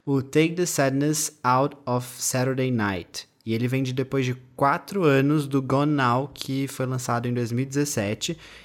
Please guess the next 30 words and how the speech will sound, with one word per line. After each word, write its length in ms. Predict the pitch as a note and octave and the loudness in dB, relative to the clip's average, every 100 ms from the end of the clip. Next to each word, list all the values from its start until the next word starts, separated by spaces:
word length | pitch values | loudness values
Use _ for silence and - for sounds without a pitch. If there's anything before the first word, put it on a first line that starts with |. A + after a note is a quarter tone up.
| - | -4
e 120 | C3 | -2
conta 400 | C3 D#3 D#3+ E3 | 2 2 2 -2
com 180 | D#3 D3 | -2 0
participação 760 | C#3+ B2+ - C#3 - B2+ A2+ | 0 -2 -2 -2 -2 -2 -2
da 140 | A2 G#2+ | -2 -2
Lana 280 | A2 B2 A#2 | 0 -2 0
Del 140 | A2+ | -2
Rey 460 | G2 A2 C3 D#3 - | 0 2 2 2 0
e 140 | D#3 | -2
do 160 | E3 E3+ | 0 -2
Bruce 400 | D#3 C3 C#3 - | 0 0 0 -2
Springsteen. 720 | - - A2 G2 - F2 D#2+ - _ - | -6 -2 -2 -2 -6 -8 -10 -14 _ -10
Então, 520 | A2 G#2+ A2 A2+ B2+ | -10 -6 -4 -4 -6
ouçam, 540 | - A#2+ B2+ - D3+ D3+ - - - _ | -4 -4 -2 0 -2 -2 -8 -20 -20 _
quem 280 | B2+ A#2+ A#2 | -4 -2 -2
é 320 | A2 G#2+ G2+ | -2 -2 -4
muito 300 | G2+ A2+ - | -4 -6 -8
fã 420 | - A2+ A2 C3 | -8 -4 -2 -2
aí, 380 | A2 G#2 B2 C3+ | -2 -2 0 0
né? 380 | A2+ B2 C3 G#2+ | -2 -2 -2 0
Ele 340 | A2+ B2+ A#2 | 0 -2 -4
que 120 | - | -8
já 140 | A2+ G#2+ | -8 -8
produziu 460 | - G#2+ G#2 G#2+ | -4 -6 -4 -6
Lana 260 | G#2+ A2 G#2+ | -4 -4 -4
Del 140 | G2 F#2+ | -6 -6
Rey, 340 | G2+ C3+ C3 | -4 -2 -2
Taylor 300 | B2+ G2+ F#2+ | -4 -6 -6
Swift, 500 | - - A#2+ A2+ - | -8 -4 -4 -4 -10
Lorde, 880 | F#2 F#2+ A2 A#2+ A#2+ A#2 A2+ A#2+ A#2 | -8 -4 -2 0 -2 -4 -6 -4 -4